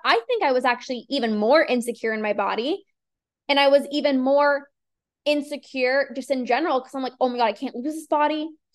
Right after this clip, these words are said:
Oh my gosh, like, I can't gain weight." Like, that's no way to live, right? So until I started doing this work to heal my body image, when I started respecting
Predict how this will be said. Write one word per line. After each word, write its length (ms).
Oh 120
my 120
gosh, 380
like, 260
I 100
can't 280
gain 240
weight." 380
Like, 120
that's 260
no 300
way 200
to 100
live, 640
right? 280
So 400
until 880
I 380
started 480
doing 300
this 240
work 320
to 120
heal 320
my 160
body 300
image, 520
when 320
I 260
started 440
respecting 1300